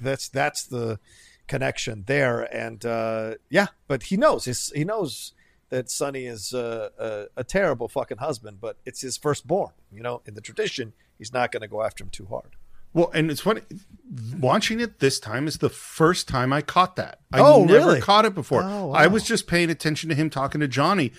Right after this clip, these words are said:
Speaker 2: and it was only watching it this last time that I went, "Oh, he
Speaker 1: Mm-hmm.
Speaker 2: knows Sonny's sleeping around. He's
Speaker 1: Yep.
Speaker 2: giving, the real message is going to his son."
Speaker 1: Yes, it is, 'cause he l-, even looks back before
Speaker 2: Yeah.
Speaker 1: he says it,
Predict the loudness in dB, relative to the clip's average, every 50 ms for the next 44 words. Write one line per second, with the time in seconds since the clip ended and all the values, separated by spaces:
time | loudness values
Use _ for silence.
0 | -18 -10 -2 2 2 2 2 2 2 2 0 0 2 0 0 0 0 -2 -2 -2
1 | -2 -4 -4 -2 0 0 0 0 0 -2 -4 0 2 2 4 4 4 4 2 2
2 | 2 0 0 -2 -4 _ -10 -4 2 4 6 6 6 6 2 0 -6 -14 _ _
3 | -12 -6 -4 -2 -2 2 6 6 6 6 6 2 2 2 2 2 2 0 -2 -2
4 | -2 -4 -4 -2 -4 -4 -2 -2 -2 0 0 -2 -2 -4 -4 -2 -2 -2 0 0
5 | 0 0 0 -2 -6 -18 -20 -10 -4 -4 -2 2 6 6 8 8 8 4 2 2
6 | 0 -2 -4 -4 -4 -6 -2 -2 -2 0 0 -2 -4 -6 -10 -8 -6 -6 -4 -2
7 | -2 -4 -4 -6 -10 -8 0 2 2 4 4 4 2 2 2 0 -4 -4 -4 -2
8 | -2 -2 -2 -2 -4 -6 -4 -4 -4 -2 0 0 -2 -2 -4 2 2 2 2 2
9 | -4 -8 -20 _ _ _ _ _ _ -6 -6 -4 0 2 2 2 2 2 0 2
10 | 2 2 0 -2 -10